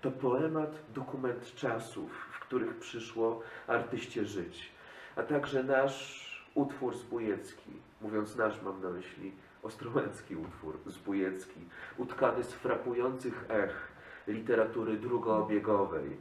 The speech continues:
publicystyki, gnomiki spod znaku ironicznego moralizmu.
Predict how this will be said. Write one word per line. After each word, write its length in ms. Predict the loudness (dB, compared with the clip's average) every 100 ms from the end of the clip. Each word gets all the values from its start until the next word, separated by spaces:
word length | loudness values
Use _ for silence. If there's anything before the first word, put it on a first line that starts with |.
| -10 -12 -12 -14 -6 -6 -4 2
publicystyki, 1000 | 2 2 -4 -6 -6 0 0 0 -6 -10 -12 -16 -6
gnomiki 800 | -4 6 8 8 2 -4 -12 -14
spod 300 | -4 -2 -2
znaku 480 | 2 4 4 0 0
ironicznego 760 | 2 2 2 -2 0 2 2
moralizmu. 720 | 4 6 6 2 -4 -12 -14